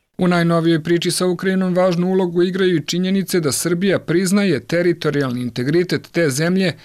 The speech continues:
i njen stav po kosovskom pitanju. Zbog toga je, smatra Cvjetin Milivojević, trebalo pokazati malo više takta.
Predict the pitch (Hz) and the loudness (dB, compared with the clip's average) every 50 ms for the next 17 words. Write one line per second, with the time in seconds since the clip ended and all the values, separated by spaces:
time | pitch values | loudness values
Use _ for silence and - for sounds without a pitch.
0 | - - - - 208 202 196 190 185 180 170 - - 160 165 160 156 - 170 151 | -20 -12 -4 0 2 2 4 2 2 -2 -2 0 0 0 0 0 -2 -4 -4 -2
1 | - 135 113 - - 85 - - 139 135 135 151 147 147 156 147 147 139 117 107 | -2 -2 -2 -2 -4 -6 -6 -4 -4 0 0 0 0 0 0 2 2 2 0 -2
2 | 110 _ _ _ _ _ - 170 175 190 185 165 - 185 185 175 185 180 - - | -6 _ _ _ _ _ -8 -4 -2 -2 -2 -2 0 0 0 2 2 0 0 0
3 | 175 175 175 170 180 170 160 - - 175 170 175 165 180 165 156 143 139 127 123 | 0 0 0 0 0 -2 -2 0 0 0 0 0 0 0 0 0 0 0 0 0
4 | 123 147 160 170 180 185 196 208 175 - - - 175 180 175 180 175 160 139 - | 0 0 2 2 2 2 0 0 -2 -4 -4 -2 -2 0 2 2 2 0 0 -2
5 | 123 110 - 156 160 156 160 175 156 - 190 170 165 160 151 147 147 151 156 151 | -6 -2 0 0 2 2 0 0 0 0 0 2 2 2 2 2 2 2 2 0
6 | 139 117 113 113 - 117 113 - 156 147 139 - - - 127 107 107 | 0 -2 -4 -4 -4 -6 -4 -2 -2 -2 -2 -2 -4 -4 -4 -4 -4